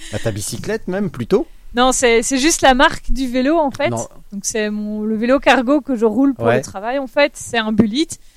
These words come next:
Speaker 1: Et, euh, comme je voulais faire un peu, euh, mystérieux comme ça, tu vois, style un Indien dans la ville, eh ben c'est un Bullitt dans la ville. Donc c'est un vélo qui est déjà un peu différent des autres, mais qui en même temps qui est là sans être là. Et, euh...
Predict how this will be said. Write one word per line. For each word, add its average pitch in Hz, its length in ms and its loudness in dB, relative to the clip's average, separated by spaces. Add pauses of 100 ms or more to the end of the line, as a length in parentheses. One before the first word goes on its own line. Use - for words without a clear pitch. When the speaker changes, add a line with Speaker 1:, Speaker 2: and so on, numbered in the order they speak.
(440)
Speaker 1:
Et, 220 240 2
euh, 202 340 0
comme 254 240 2
je 226 80 -2
voulais 240 180 4
faire 233 360 2
un 214 80 -4
peu, 226 380 0
euh, 190 120 -6
mystérieux 233 540 -2
comme 214 200 -6
ça, 226 180 -4
tu 220 80 -20
vois, 220 120 -4
style 254 320 -6
un 233 160 -2
Indien 233 340 -2
dans 226 100 -4
la 202 120 -2
ville, 247 360 -8
eh 202 40 0
ben 208 200 -6
c'est - 160 -12
un 196 80 -6
Bullitt 214 380 -8
dans 233 140 -4
la 214 140 -4
ville. 233 380 -12
Donc 208 220 -12
c'est 190 260 -6
un 190 180 -6
vélo 214 420 0
qui 226 140 -14
est 202 60 -6
déjà 202 240 -8
un 208 60 -6
peu 214 120 -10
différent 208 400 -10
des 202 240 -8
autres, 262 240 -6
mais 202 120 -10
qui 208 140 -12
en 196 120 -4
même 196 100 -10
temps 226 160 -6
qui - 160 -10
est 202 60 -2
là 208 320 2
sans 202 260 -6
être 190 160 -10
là. 190 520 -6
Et, 170 180 -18
euh... 165 80 -14